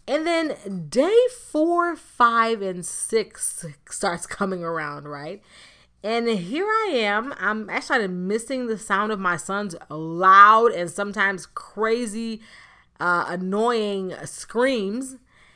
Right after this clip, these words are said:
And I started missing my daughter following me around every room and asking me a million questions at once. Uh, she's eight years old, so she always has a lot of questions. And I started missing my husband making me laugh out loud. That's our thing, man. We love to laugh.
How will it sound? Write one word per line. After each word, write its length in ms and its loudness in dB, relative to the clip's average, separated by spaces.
And 100 -6
I 140 -4
started 260 -2
missing 440 -4
my 260 -6
daughter 360 -2
following 460 -10
me 140 -12
around 340 -12
every 360 -4
room 240 0
and 100 8
asking 340 0
me 120 -8
a 80 -10
million 400 -2
questions 440 -6
at 200 -6
once. 380 -14
Uh, 140 -16
she's 260 -12
eight 160 -6
years 220 -10
old, 140 -12
so 100 -18
she 220 -16
always 260 -8
has 80 -12
a 60 -16
lot 160 -14
of 60 -20
questions. 580 -20
And 80 -12
I 40 -8
started 240 -6
missing 240 -4
my 140 -4
husband 320 -6
making 300 -10
me 80 -12
laugh 280 -12
out 160 -12
loud. 280 -16
That's 180 -8
our 100 -6
thing, 420 -12
man. 340 -14
We 340 -12
love 500 -8
to 140 -12
laugh. 640 -10